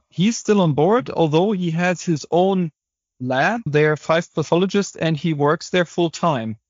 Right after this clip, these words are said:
So he's still in our board of shareholders. We're now a small privately traded stock company, and, but he is, uh,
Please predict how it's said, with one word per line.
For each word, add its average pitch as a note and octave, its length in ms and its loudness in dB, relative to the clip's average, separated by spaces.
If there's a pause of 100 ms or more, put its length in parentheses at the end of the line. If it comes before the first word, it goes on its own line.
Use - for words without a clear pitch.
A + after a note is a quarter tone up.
(200)
So D3 360 0
he's D#3+ 600 -2
still E3+ 580 -2 (220)
in C3+ 220 -4
our A#2+ 480 2 (140)
board C#3 240 -2
of B2+ 100 -10
shareholders. E3+ 680 0
We're C#3 140 -2
now C3 240 0
a B2+ 40 -4
small B2+ 400 -2
privately B2+ 540 -4
traded A#2+ 400 -8
stock - 220 -2
company, D#3 580 0
and, B2+ 420 -4 (200)
but B2+ 240 -2
he F#3 240 -4
is, - 320 -4
uh, C#3+ 300 0